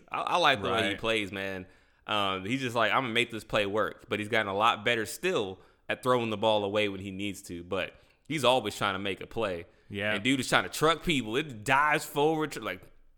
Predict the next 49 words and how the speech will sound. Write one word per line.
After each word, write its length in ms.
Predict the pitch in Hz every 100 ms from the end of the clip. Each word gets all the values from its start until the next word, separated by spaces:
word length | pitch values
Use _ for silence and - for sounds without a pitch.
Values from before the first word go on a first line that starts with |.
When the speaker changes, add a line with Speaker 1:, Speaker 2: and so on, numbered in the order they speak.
| _ 107
Speaker 1:
like, 220 | 98 92
man, 240 | 131 254 269
this 80 |
dude's 180 | 269 220
a 60 | 139
running 300 | 190 311 143
back 220 | 107 120
when 80 | 127
he 120 | 131
runs. 440 | 117 117 98 95
Speaker 2:
Yeah. 60 | 98
Speaker 1:
So 260 | 110 101 - - - _
very 260 | 127 233 165
fun 220 | 170 147
to 80 | 117
watch. 360 | 110 113 87 -
I 100 | 151
think 160 | 175
he's 120 | 143 131
one 200 | 127 107
of 60 |
the 40 | -
fun, 280 | 127 113 110
more 180 | 120
fun 260 | 110 127 113
quarterbacks 440 | 135 120 110 104 -
to 60 |
watch 240 | 110 101 95
in 60 |
the 60 | 95
league 160 | 113 98
at 80 | 87
this 140 | 104
point. 300 | 98 85 82 - 123
Speaker 2:
Oh, 160 | 127 101
absolutely. 720 | 110 113 107 95 92 87 90
Like, 240 | 87 87 - _ _ _ - -
um, 680 | 107 104 101 95 92 87 85 - - - _
he 180 | - 139
was 180 | 135 117
just 220 | 113 -
awesome. 640 | 107 104 101 110 101 95 - _ _ _
Phil 260 | _ 143 156
Rivers 340 | 151 151 143
gave 300 | 117 127 135
it 220 | 131 127 120
the 140 | 120
old 240 | 127 123
try. 640 | - 127 120 120 117 113